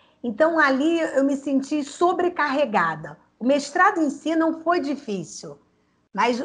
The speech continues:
o que foi difícil? Eu conciliar a quantidade de tarefas.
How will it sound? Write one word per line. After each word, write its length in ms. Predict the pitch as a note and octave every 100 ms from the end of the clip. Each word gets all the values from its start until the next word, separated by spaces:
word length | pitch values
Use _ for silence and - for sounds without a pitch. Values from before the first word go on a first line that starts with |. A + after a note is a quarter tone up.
| -
o 100 | A3
que 220 | - G4
foi 260 | - E4
difícil? 800 | B3 C4+ - B3+ G#3+ F3 - F#3 - _
Eu 260 | - B3+ -
conciliar 1200 | F#4+ G4+ G4 - F4 D#4+ C4+ A3 G#3 C4+ - -
a 120 | - A3+
quantidade 880 | - F4 F#4 - C#4+ A3 A#3 B3+ B3+
de 160 | C4
tarefas. 960 | B3+ B3 A3+ D3 C#3 - C#3+ D#3 -